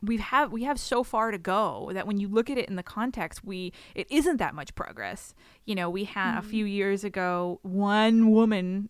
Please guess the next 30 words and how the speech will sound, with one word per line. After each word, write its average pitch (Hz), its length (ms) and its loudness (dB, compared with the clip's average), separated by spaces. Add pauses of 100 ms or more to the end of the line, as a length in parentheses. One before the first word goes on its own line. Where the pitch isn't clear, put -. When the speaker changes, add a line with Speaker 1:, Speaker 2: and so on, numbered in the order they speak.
Speaker 1:
uh, 185 340 0
<laughs> - 60 -12
was 240 300 6
d-, - 200 -8
nominated 202 600 0
for 196 100 -2
Best 185 300 -2
Speaker 2:
<laughs> 190 60 -2
Speaker 1:
Director, 180 520 -2 (220)
the 196 80 -2
second 226 460 4
woman 214 300 -2
in 190 140 -4
hi-, 196 140 0
woman 220 260 4
in 196 140 0
history, 202 600 -2 (380)
and 196 120 -2
people 214 220 -2
are 208 40 0
like, 190 140 2
"Oh, 254 260 6
well, 247 320 0
women 254 180 0
are 247 80 0
taking 233 380 -4
over." 233 400 -2 (120)
And 226 100 -2
not, 302 220 4
and 240 200 -6